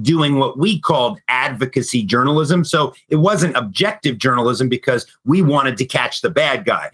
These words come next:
So we weren't about to say, "Oh, but the bad guy also has some good things about him," you know, and kind of be objective. We were advocacy journalists. And then when, when America's Most Wanted got canceled on Fox, unfortunately, I had to make another pivot in my career. So what I did was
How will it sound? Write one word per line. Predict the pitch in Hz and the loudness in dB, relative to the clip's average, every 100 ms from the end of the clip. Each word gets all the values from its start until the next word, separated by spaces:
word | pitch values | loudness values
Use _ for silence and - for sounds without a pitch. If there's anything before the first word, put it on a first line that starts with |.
| _ | _
So | - 156 | -2 0
we | 139 196 | 2 2
weren't | 151 175 165 | 2 2 0
about | 139 151 143 - | 0 0 0 -2
to | 139 | -4
say, | - 175 151 127 117 - _ | -2 0 0 0 -2 -6 _
"Oh, | - 240 233 160 | 0 2 2 0
but | 147 139 135 _ | 0 0 -4 _
the | 139 | -2
bad | 220 254 | 0 0
guy | 160 151 | 0 0
also | 180 180 | 0 0
has | 175 | 0
some | 180 175 | 0 0
good | 226 202 | 0 0
things | 170 147 127 | -2 -2 -2
about | 117 120 107 | 0 0 2
him," | 104 | 0
you | 120 | 0
know, | 131 | 0
and | 117 | 0
kind | - 135 | -2 -2
of | 117 | 0
be | 127 | 0
objective. | 110 98 175 156 - 113 98 | -2 0 -2 -2 -2 -4 -2
We | 143 160 | 0 2
were | 147 | 0
advocacy | 123 123 117 113 - 113 113 | 0 -2 -4 -8 -8 -6 -6
journalists. | 101 107 107 90 - - _ _ _ | -2 0 0 -4 -8 -16 _ _ _
And | 160 214 | 0 2
then | 220 | 2
when, | 202 190 - | 2 0 -4
when | - 165 | -2 2
America's | 180 196 190 165 | 2 2 0 0
Most | 165 160 | 0 2
Wanted | 202 202 | 0 2
got | 151 135 | 0 -2
canceled | - 175 175 170 139 | -2 -2 0 0 0
on | 127 | 0
Fox, | 120 - 202 185 - | -2 0 0 0 -2
unfortunately, | 127 117 - 202 - 139 123 120 117 117 - _ - | -2 -2 0 -2 0 -2 -2 0 0 -2 -6 _ -4
I | 147 | -2
had | 143 | 2
to | 156 | 2
make | 151 | 2
another | 165 180 220 185 131 | 2 0 2 0 0
pivot | 147 131 123 | -2 0 0
in | |
my | 113 110 | 0 0
career. | - 117 107 113 | -2 0 0 0
So | - | 0
what | 113 117 | 0 0
I | 120 | 0
did | 110 131 | 0 0
was | 110 113 | 0 -2